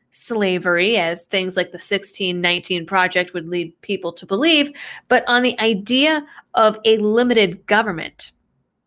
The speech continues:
That is why, uh, you know, folks came here in the first place, for freedom, for liberty, and America was founded on those principles. The American government was founded on those principles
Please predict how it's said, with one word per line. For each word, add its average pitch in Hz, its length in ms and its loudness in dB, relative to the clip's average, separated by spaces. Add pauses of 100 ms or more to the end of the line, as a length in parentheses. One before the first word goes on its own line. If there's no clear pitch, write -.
(920)
That 247 400 0
is 294 260 -2
why, 240 640 -2 (600)
uh, 202 480 4
you 262 100 -4
know, 208 140 -4
folks 254 400 -4
came 247 340 -10
here 277 380 -8
in 269 300 -6
the 302 100 -4
first 294 400 -2
place, - 460 -10 (280)
for 277 500 0
freedom, 220 600 -2 (160)
for 277 480 0
liberty, 226 680 0
and 202 360 0
America 240 460 0
was 247 220 -2
founded 277 540 0
on 190 200 -2
those 170 220 -6
principles. 214 520 -6
The 240 140 -4
American 202 500 -2
government 185 460 -2
was 208 140 -8
founded 165 340 -4
on 156 140 -2
those 156 180 -8
principles 285 580 -4